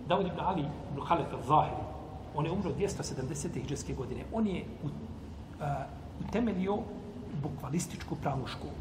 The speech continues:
I to je u njegovo vrijeme živio Ibn Asim, autor knjige Lahadu al-Mesari, koji je umro dvjesto sedamdeset osme. Dvjesto osamdeset sedme, on je slijedio isto taj mezheb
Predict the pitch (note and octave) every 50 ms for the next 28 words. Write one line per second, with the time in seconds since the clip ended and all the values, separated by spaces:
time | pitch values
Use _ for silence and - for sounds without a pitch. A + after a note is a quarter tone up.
0 | - - - - - - - - - - - - - - - - - - - -
1 | - - - - E3+ F#3+ G3 E3+ D#3 D3 C#3+ D3+ D3+ D3+ C#3 C3+ D3 D3 C#3 A#2+
2 | A#2+ C#3 C#3+ D3 B2 C3+ B2+ B2 A#2+ A2+ A#2 C3 C#3 - - - A2 - - -
3 | - - - - - - - - - - - - - - - - - - - D3
4 | C3+ C3+ - - - - C#3+ C#3 C3 B2 G#2+ A2+ C3+ C#3 A#2+ B2 B2+ A#2+ A#2 A#2+
5 | - - D#3 B2+ A#2+ B2 - C#3+ C3+ C#3 C3+ B2+ - D3 C#3 - - - - -
6 | B2+ A#2 B2 C3+ - - C#3 - D#3+ C3 - - - E3 G3 - - - - -
7 | - - - - - - - - - - - - - - - - C#3+ C#3+ D3 -
8 | C#3 - C#3+ B2+ A#2+ - - - D3+ B2+ A#2+ C3 E3 - - - - - - -
9 | - - - - - - - - - - - - - - - - - - - -
10 | - - - - - F#3+ E3+ E3 D3 - - - D3+ D3 C#3 D3 D3 C#3+ - -
11 | - - - - - - - - - - - - - - A2 A#2 A#2+ C#3+ D3+ -
12 | - A3+